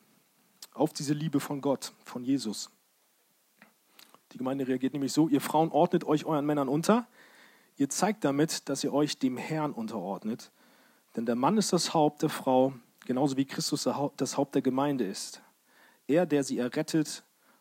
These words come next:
und zu seinem Leib gemacht hat.“ Und wie die Gemeinde sich Christus unterordnet, so sollen sich auch die Frauen ihren Männern in allem unterordnen. Was deutlich ist zwischen Jesus und der Gemeinde ist, eine gesunde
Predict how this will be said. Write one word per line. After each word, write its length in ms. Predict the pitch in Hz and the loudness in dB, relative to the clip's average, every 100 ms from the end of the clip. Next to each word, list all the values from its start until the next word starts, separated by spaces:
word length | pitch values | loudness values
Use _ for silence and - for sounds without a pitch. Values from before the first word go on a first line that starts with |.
| _ | _
und 80 | - | -14
zu 80 | 135 | -6
seinem 180 | 120 113 | -4 0
Leib 240 | 123 135 | -2 0
gemacht 400 | 131 123 - - | 0 0 -2 -6
hat.“ 320 | 98 - - - _ _ _ _ _ _ _ _ _ _ | -6 -8 -14 -18 _ _ _ _ _ _ _ _ _ _
Und 80 | 117 | -2
wie 40 | |
die 100 | 127 | 0
Gemeinde 420 | 123 123 170 175 143 | 2 2 2 4 2
sich 240 | 139 - | 2 -2
Christus 520 | - 208 - 143 - | -2 -2 2 0 0
unterordnet, 720 | - 139 123 110 127 113 - - | -2 -2 0 0 -2 -6 -10 -12
so 160 | - | -8
sollen 240 | 117 127 127 | -4 -2 -2
sich 220 | 117 - | -4 -4
auch 160 | 117 - | -6 -4
die 100 | 117 | -8
Frauen 320 | - 131 143 | -4 -4 -2
ihren 140 | 120 | -4
Männern 300 | 127 123 104 | -4 -4 -6
in 120 | 101 | -8
allem 200 | 98 104 | -8 -8
unterordnen. 580 | 104 117 87 85 - 110 - _ _ _ _ _ _ _ _ _ _ _ _ _ _ _ | -10 -10 -8 -10 -12 -20 -20 _ _ _ _ _ _ _ _ _ _ _ _ _ _ _
Was 180 | - - | -10 4
deutlich 380 | 151 214 170 135 | 6 8 8 6
ist 360 | 160 - - - _ _ _ - | 4 4 -6 -10 _ _ _ -4
zwischen 280 | - 143 139 | -2 0 4
Jesus 260 | 143 135 | 2 2
und 80 | 135 | 0
der 80 | 135 | 0
Gemeinde 380 | 127 131 143 135 | 4 2 4 2
ist, 100 | 123 | 2
eine 140 | 127 | -4
gesunde 500 | 127 147 156 143 | 0 0 2 0